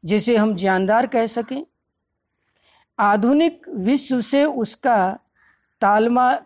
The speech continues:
तालमेल किस प्रकार बैठता है? इन इतने विचार मन में होने पर भी नेहरू जी एक आलोचक की भांति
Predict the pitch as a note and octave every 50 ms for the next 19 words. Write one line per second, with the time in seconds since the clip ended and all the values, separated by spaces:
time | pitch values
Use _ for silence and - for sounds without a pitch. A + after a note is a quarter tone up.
0 | _ A3 G3+ G#3 A3 A#3 B3 C4 C4+ C4+ A#3+ - - - G3 E3+ - - G#3+ G3+
1 | G3 - A#3 A#3 B3 A#3 A#3+ B3 A#3+ - - - - A#3 G#3+ G#3 G#3 - _ _
2 | _ _ _ _ _ _ _ _ _ _ _ _ - - - _ _ _ _ _
3 | _ _ D4 D4 D#4+ E4 E4 E4 - - - D4+ B3 A#3+ - - C#4+ C#4+ D#4+ E4+
4 | E4+ D4 C4 B3 G3+ - B3+ C4 C4+ C4 B3 A#3 A#3+ A#3+ A#3+ B3 B3+ B3+ A#3+ F#3
5 | G3 A3 A#3 B3 B3+ B3 - - G3+ G3+ F3 E3+ G#3 A3 F#3+ F3 F#3 A#3 F4 G4
6 | - _ _ _ _ _ _ _ _ _ _ - G3+ G#3 G#3+ A3 G#3 A3 A#3 A#3
7 | A#3+ A#3+ G3 G3 A#3 A#3+ A#3+ B3+ - - _ - B3 B3+ C4 C4 - - - G#3+
8 | G#3 G#3 G#3+ A3+ B3 B3+ B3 - E4 E4 - - C4 A3 F#3+ E3+ D3 D#3+ E3+ E3+
9 | - A3+ G#3 F#3 E3 F3 B3 F#4+